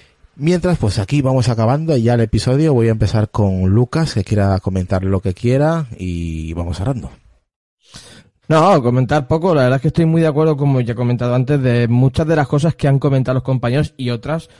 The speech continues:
Speaker 2: pues obviamente no, no, no estoy de acuerdo, ¿no? Pero el tema es que, bueno, a ver si, o espero que no metan mano a nivel político si que quieran, mm, meterle tajada a estas empresas,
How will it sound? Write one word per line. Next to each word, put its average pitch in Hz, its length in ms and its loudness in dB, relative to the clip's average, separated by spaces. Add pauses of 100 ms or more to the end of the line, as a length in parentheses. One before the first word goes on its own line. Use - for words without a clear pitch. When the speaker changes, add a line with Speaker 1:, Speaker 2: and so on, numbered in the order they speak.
(120)
Speaker 2:
pues 120 240 -6
obviamente 120 480 0
no, 127 200 2
no, 113 160 0
no 113 140 0
estoy 120 220 -2
de 110 60 -2
acuerdo, 110 380 -2
¿no? 117 200 -2 (420)
Pero 135 800 2
el 127 160 -4
tema 151 200 0
es 156 60 -2
que, 165 200 -2
bueno, 147 340 -4
a - 100 -4
ver 135 140 0
si, 143 420 -2 (760)
o 131 180 2
espero 156 300 0
que 139 140 -2
no 156 240 2
metan 135 460 0
mano 131 540 0 (260)
a 123 100 -4
nivel 123 280 0
político 131 420 -4
si 143 120 -6
que 120 160 -8
quieran, 120 540 -2 (400)
mm, 113 560 0
meterle 143 380 0
tajada 131 580 -2
a 123 140 -4
estas 120 240 -4
empresas, 123 600 -4